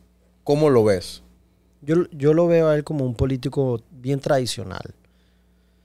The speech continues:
Speaker 2: Eh, yo, yo lo veo a él como una persona bien balanceada, pero bien tradicional en el sentido de que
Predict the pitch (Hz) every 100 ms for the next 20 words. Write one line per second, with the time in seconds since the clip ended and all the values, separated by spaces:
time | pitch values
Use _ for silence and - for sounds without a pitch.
0 | _ _ _ _ 131 127 123 117 113 -
1 | _ _ _ _ _ _ _ _ _ _
2 | _ _ _ _ _ _ _ _ _ 160
3 | 131 131 127 131 - _ _ _ - 135
4 | 143 147 143 147 143 165 143 131 135 147
5 | 143 117 131 139 143 143 110 95 - 147
6 | 208 233 _ _ _ _ _ _ _ _
7 | _ _ _ _ _ 139 131 131 143 165
8 | 156 135 - 120 127 147 147 120 104 120
9 | 131 139 123 - 131